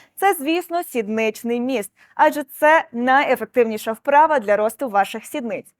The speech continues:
Отже, для цього нам знадобиться гриф, накладка для грифу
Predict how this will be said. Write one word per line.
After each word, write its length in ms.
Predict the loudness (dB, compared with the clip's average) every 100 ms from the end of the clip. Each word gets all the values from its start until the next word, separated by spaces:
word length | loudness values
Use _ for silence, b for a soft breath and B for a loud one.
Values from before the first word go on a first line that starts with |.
| 2
Отже, 280 | 4 6 4
для 160 | 2
цього 300 | 2 2 4
нам 220 | 2 0 0
знадобиться 680 | 0 2 4 4 2 -6 -6 b -6
гриф, 360 | 2 4 4 -4 _ _
накладка 580 | -4 -2 4 4 4 -2
для 180 | 0 -2
грифу 500 | 0 -2 -2 -2